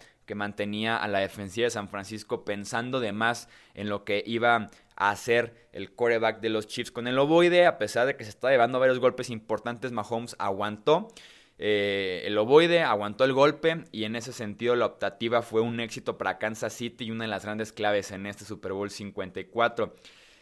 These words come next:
Eh, después viene una intercepción por parte de Jimmy Garoppolo en la que debe ser mucho más inteligente con el ovoide. Viene saliendo de una captura y ya está entrando justamente a la siguiente, eh, captura.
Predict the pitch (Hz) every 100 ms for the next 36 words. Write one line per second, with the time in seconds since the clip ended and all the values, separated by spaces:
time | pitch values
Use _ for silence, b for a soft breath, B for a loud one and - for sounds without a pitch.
0 | B B B _ 123 127 123 123 131 131
1 | 185 175 185 190 190 180 151 135 139 -
2 | 147 165 214 214 120 - 131 131 147 143
3 | 113 117 113 110 98 127 147 127 117 123
4 | 147 143 120 110 - 110 131 143 139 131
5 | 135 - 131 147 151 135 131 135 151 135
6 | 117 110 123 113 127 - 101 98 98 104
7 | 104 95 - b b 98 135 156 170 -
8 | 120 123 143 180 208 208 147 151 160 -
9 | 113 - 139 147 170 B B B _ 113
10 | 135 156 - 165 170 143 123 123 139 175
11 | 240 240 202 - - 165 175 185 160 170
12 | 175 156 135 120 117 139 147 165 160 -
13 | 120 117 117 - 165 185 208